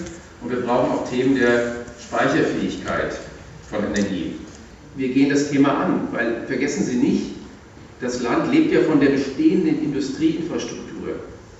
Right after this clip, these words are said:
Wir leben davon, dass neue Betriebe kommen, wie Tesla, die nach Brandenburg gehen. Wir leben aber auch davon, dass es Unternehmen gibt, wie eine Wacker Chemie, die seit über hundert Jahren hier ist.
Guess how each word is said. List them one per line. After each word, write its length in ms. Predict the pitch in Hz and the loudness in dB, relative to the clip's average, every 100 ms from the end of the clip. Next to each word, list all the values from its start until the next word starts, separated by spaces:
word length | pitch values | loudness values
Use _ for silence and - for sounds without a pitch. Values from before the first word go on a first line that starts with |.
| - - - - | -20 -20 -20 -10
Wir 100 | 120 | 0
leben 200 | 160 190 | 2 4
davon, 240 | 185 180 | 4 4
dass 140 | 160 143 | 4 4
neue 220 | 143 175 | 4 6
Betriebe 400 | 165 160 151 139 | 4 4 2 2
kommen, 220 | 160 - | 0 0
wie 140 | 135 - | -2 0
Tesla, 300 | 190 - 208 | -2 -2 -2
die 80 | 147 | -2
nach 140 | 139 - | -2 -2
Brandenburg 440 | 160 196 196 190 | -2 0 0 0
gehen. 200 | 190 214 - - - - | 0 0 -2 -6 -12 -8
Wir 100 | 127 | -4
leben 240 | 139 185 202 | 4 6 6
aber 240 | 202 - | 4 2
auch 80 | - | 2
davon, 300 | 131 156 160 | 0 4 4
dass 120 | 147 | 4
es 220 | 131 - | 0 -2
Unternehmen 480 | 104 135 151 185 190 | 2 6 8 8 6
gibt, 240 | - - | 4 2
wie 100 | 285 | 4
eine 120 | 135 269 | 6 6
Wacker 220 | - 190 | 4 2
Chemie, 280 | 165 156 160 | 4 4 6
die 100 | 151 | 4
seit 140 | 151 | 4
über 200 | - 160 | 4 6
hundert 240 | 190 180 | 6 8
Jahren 400 | 160 165 160 151 | 6 4 4 2
hier 180 | 107 - | 2 0
ist. 320 | - - - | -2 -6 -10